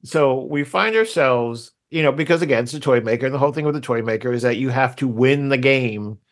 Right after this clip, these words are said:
you know, in order to, to, to get what you need. Uh, and going back to the history of it all, like I said, if you wanna go back and watch that, those episodes or those clips on YouTube, you'll see where the last game was won by the Doctor,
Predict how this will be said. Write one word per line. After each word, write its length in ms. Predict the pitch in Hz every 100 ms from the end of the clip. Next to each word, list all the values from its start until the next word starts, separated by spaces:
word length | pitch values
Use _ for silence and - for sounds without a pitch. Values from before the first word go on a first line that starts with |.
| _ _ -
you 200 | 113 117
know, 200 | 113 113
in 200 | 131 123
order 420 | 123 123 117 120
to, 520 | - 123 117 110 113
to, 260 | - 110 95 _ _ -
to 80 | 127
get 320 | 135 135 -
what 200 | 120 117
you 120 | 117
need. 500 | 117 117 107 98 98 - - - - -
Uh, 380 | 131 123 120 - - -
and 180 | 143 120
going 280 | 143 143 131
back 240 | 127 127
to 100 | 135
the 80 | 117
history 340 | 120 123 131
of 140 | 117 110
it 60 |
all, 100 | 107
like 180 | 120 113
I 60 | 113
said, 160 | 117
if 80 | 107
you 60 | 117
wanna 160 | 107
go 60 | 107
back 160 | 104 101
and 80 |
watch 180 | 98 98
that, 160 | 113 107
those 220 | 127 123
episodes 440 | 110 113 120 117
or 80 | 120
those 220 | 113 104
clips 340 | - 160 - -
on 220 | 120 117
YouTube, 580 | 156 196 - 117 120 117 - _
you'll 200 | 139 139
see 260 | 131 147 131
where 400 | 127 120 120 -
the 180 | 127 131
last 360 | 160 254 -
game 500 | 120 113 117 123 127 _ -
was 240 | 123 117
won 400 | 117 110 110 117
by 480 | - 110 101 98 98
the 100 | 117
Doctor, 580 | 151 160 160 90 55